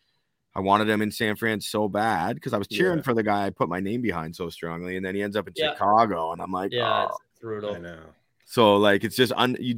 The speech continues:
Speaker 1: almost can't evaluate a guy in that bad of a situation, but, uh,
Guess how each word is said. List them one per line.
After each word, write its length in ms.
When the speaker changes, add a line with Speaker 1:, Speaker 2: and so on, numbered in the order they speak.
Speaker 1:
almost 240
can't 180
evaluate 440
a 40
guy 260
in 220
that 280
bad 240
of 80
a 40
situation, 760
but, 180
uh, 320